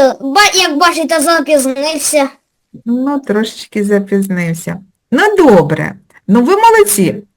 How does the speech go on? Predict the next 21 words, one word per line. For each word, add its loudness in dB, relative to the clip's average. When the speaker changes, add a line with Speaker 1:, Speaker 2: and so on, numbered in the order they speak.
Speaker 2:
Дуже 0
цікаві 0
книги, 0
мені 2
дуже 0
сподобалося. -4
От, -2
і, 2
е, 0
я 2
думаю, 0
що -2
ви 4
можете, 0
е, -8
е, 0
подивитися, 0
кожен 0
свою 0
книгу 0
показав, 2